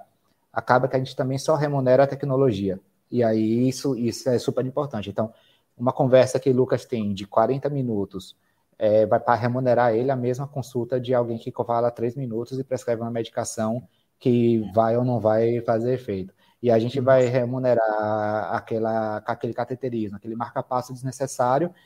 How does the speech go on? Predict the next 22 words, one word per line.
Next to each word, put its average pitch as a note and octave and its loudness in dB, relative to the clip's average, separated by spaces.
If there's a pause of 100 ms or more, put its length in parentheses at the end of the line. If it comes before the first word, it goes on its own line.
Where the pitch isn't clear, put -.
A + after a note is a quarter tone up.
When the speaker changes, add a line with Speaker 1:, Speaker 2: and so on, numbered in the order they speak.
(160)
Speaker 1:
mas A#2+ -6
a - -2
gente - -6
não C#3+ -2
vai D3 2
remunerar C#3 2 (240)
ou C3 0
não D3+ 2
vai C3+ 6
incentivar, C#3 -2
ainda C3 0
que - -10
isso - -10
não A#2+ -14
seja A2+ -4 (640)
incentivo B2+ -4
financeiro, C3 -4 (300)
a B2 2
conversa C#3+ 2
ou C3 2
a B2+ 4
deliberação C3+ 0